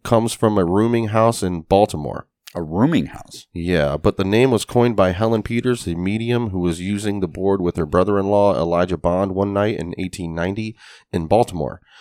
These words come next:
Speaker 1: When she asked what they should call it, the planchette spelled out Ouija, which the board told her meant good luck.
Speaker 2: Oh.
Speaker 1: It's kinda creepy, but then, uh,
Speaker 2: That's interesting.
Speaker 1: the, um,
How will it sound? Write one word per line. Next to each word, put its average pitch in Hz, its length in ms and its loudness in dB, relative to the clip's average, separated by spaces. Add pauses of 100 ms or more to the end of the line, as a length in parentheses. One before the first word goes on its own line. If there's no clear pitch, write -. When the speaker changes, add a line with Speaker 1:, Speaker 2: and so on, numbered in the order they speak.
(140)
Speaker 1:
When 95 140 0
she 87 200 -4
asked 117 300 2
what 101 300 -2
they 98 80 -2
should 87 200 -8
call 135 280 2
it, 151 180 -4
the - 80 -4
planchette - 560 -2
spelled 110 320 0
out 113 220 2
Ouija, 85 640 -4 (340)
which - 460 -6 (340)
the 92 80 -2
board 95 320 2
told 90 240 -2
her 90 140 0
meant 85 240 -2
good 85 180 -2
luck. 80 260 0
Speaker 2:
Oh. 95 1400 -6 (600)
Speaker 1:
It's - 60 -20
kinda 208 160 -4
creepy, 147 260 2
but 110 160 4
then, 151 180 4
uh, 123 160 6
Speaker 2:
That's 110 120 2
interesting. 82 520 -10
Speaker 1:
the, 127 360 0
um, 107 420 0